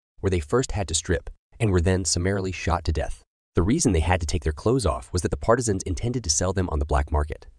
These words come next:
In Yugoslavia at the time, used clothing was at a premium, but would not be saleable if riddled with bullet holes. About forty thousand orphan Danube Swabian children were left behind in the camps after their mothers, grandparents, and good neighbors had died of starvation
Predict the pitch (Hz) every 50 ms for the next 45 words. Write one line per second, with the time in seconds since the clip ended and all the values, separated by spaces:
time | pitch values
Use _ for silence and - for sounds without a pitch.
0 | _ _ - - _ _ _ _ - - 101 98 101 139 143 131 - 98 104 110
1 | 113 110 90 85 - - - 98 104 95 - - 62 - - - - - - 98
2 | 107 113 104 - - - 104 113 120 131 139 139 135 - 95 92 87 80 - -
3 | 113 110 101 - - - - _ _ _ _ - - - 101 104 92 95 95 98
4 | 113 113 - 92 80 - 87 85 80 73 73 73 - - - 80 85 87 95 92
5 | 85 - 80 - - 78 76 71 73 82 - - - - - - _ _ _ _
6 | _ _ - - 92 90 82 - - - - 117 120 - - 95 87 90 85 90
7 | 90 - - 90 104 - - 95 85 85 82 85 80 73 - - - - - -
8 | - - - - - - _ - - - - 113 123 127 123 107 92 - - 98
9 | 98 98 98 92 80 78 76 82 98 - - 104 82 90 90 92 90 85 78 73
10 | - - 92 95 - - - 90 98 - - 90 90 82 85 87 76 - - -
11 | - - - _ _ _ _ _ _ - 95 101 110 104 - 98 98 101 87 -
12 | - - 80 76 85 92 90 85 80 78 76 78 78 - - 90 76 - 85 85
13 | 90 85 82 - - 78 76 85 85 - - - -